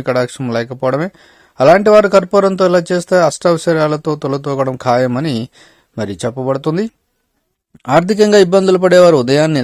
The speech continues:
తలస్నానం చేసి లక్ష్మీదేవికి ఆవు నెయ్యితో దీపారాధన చేయాలి. దాంతోపాటు ఐదు కర్పూర బిళ్ళలను తీసుకొని ఒక ఎర్ర గుడ్డలో మూటగట్టి ఆ మూటను లక్ష్మీదేవి ముందు పెట్టి అగరబత్తితో ధూపం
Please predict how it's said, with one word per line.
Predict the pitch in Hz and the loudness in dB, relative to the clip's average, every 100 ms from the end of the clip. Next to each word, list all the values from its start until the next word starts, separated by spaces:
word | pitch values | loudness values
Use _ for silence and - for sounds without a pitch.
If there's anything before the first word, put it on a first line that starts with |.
| 120 | -2
తలస్నానం | 113 - 139 143 147 | -4 -2 -4 -4 -4
చేసి | 156 - 180 | -6 -4 -2
లక్ష్మీదేవికి | 120 - 156 143 143 151 156 120 | -2 -4 -6 -4 -4 -4 -2 0
ఆవు | 120 120 | -2 -4
నెయ్యితో | 123 123 170 120 | -6 -6 -6 -4
దీపారాధన | 110 120 120 120 117 123 | -4 -2 -2 -2 -4 -4
చేయాలి. | 120 135 214 _ _ _ _ - 131 | -2 -2 -4 _ _ _ _ 2 2
దాంతోపాటు | 202 233 226 226 214 170 139 | 4 2 2 2 4 2 2
ఐదు | 139 143 | 0 0
కర్పూర | 135 175 170 160 | -2 0 0 0
బిళ్ళలను | 151 147 147 131 | -2 -2 -4 -6
తీసుకొని | 120 - 175 233 _ _ _ - | -8 -6 -6 -8 _ _ _ -8
ఒక | 147 147 | 0 2
ఎర్ర | 143 175 160 | 4 4 2
గుడ్డలో | 165 175 170 123 | 0 2 2 0
మూటగట్టి | 120 156 165 196 | -2 -2 -2 -2
ఆ | 156 131 | -2 0
మూటను | 143 175 135 | -2 -2 -2
లక్ష్మీదేవి | 113 - 160 156 151 127 | -4 -4 -4 0 0 -2
ముందు | 123 143 | -4 -4
పెట్టి | 156 170 190 | -6 -2 -2
అగరబత్తితో | 123 127 123 127 139 175 208 | 0 -2 -2 -6 -6 -6 -4
ధూపం | 139 143 160 | -6 -6 -6